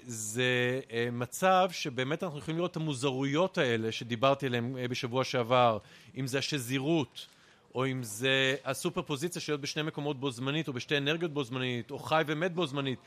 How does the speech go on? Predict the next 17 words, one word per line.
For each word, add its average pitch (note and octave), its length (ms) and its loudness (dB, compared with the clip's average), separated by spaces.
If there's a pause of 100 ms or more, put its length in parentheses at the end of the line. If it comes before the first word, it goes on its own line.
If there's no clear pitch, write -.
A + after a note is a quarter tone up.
(400)
כשאני D3+ 180 -2
אומר F#3 160 0
מצב F3+ 260 0
קוונטי F3+ 320 -2
טהור, F3 260 4
אני D#3+ 80 0
מתכוון D#3+ 340 -4
מצב F3 280 0
שבו D3 280 -4
אפשר E3 200 -2
לראות D#3+ 220 -4
את D#3 80 -10
המוזרויות C#3 600 0
האלה E3 220 2
בצורה D3 420 -2
הכי F3 240 -4
טהורה D#3 540 4